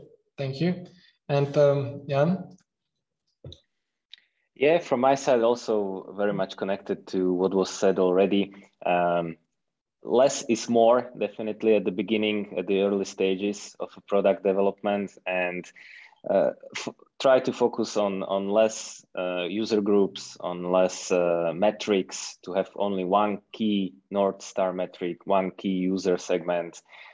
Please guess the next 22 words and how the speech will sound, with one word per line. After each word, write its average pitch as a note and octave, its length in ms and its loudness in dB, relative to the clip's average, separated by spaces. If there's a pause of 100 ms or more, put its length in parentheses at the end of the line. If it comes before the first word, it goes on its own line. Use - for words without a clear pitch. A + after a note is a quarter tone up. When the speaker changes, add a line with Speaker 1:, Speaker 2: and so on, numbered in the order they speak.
(120)
Speaker 2:
less G#2+ 260 2
functionalities, G2 1400 -2
less G#2 280 0
automations, G2 760 -2
do, F#2+ 480 -2
do F#2+ 300 -2 (100)
things F#2 320 -4
manually, F#2 680 0 (420)
um, E2+ 560 -4
less G#2+ 260 2
scaling, G#2 840 -2 (120)
try F#2+ 240 0 (100)
to F2+ 180 -8
be F2+ 220 -6
really, F2+ 440 -4 (200)
uh, E2+ 200 -4
small F#2+ 460 2
at E2 100 2
the E2+ 60 -10
beginning, E2+ 520 -6
and, E2 540 -6
um, D#2+ 400 -4